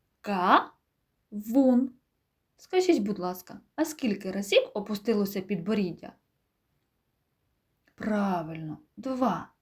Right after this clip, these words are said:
Отже, в слові "кавун" два склади. А ще я вам хочу зробити підказку. Скільки в слові голосних звуків, стільки і складів. Запам'ятайте це.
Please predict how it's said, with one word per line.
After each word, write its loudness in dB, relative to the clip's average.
Отже, -8
в -10
слові -4
"кавун" -2
два 0
склади. -4
А -2
ще 0
я 8
вам -2
хочу 2
зробити 2
підказку. -12
Скільки 0
в 0
слові 2
голосних -2
звуків, -4
стільки 2
і -4
складів. -6
Запам'ятайте 0
це. -14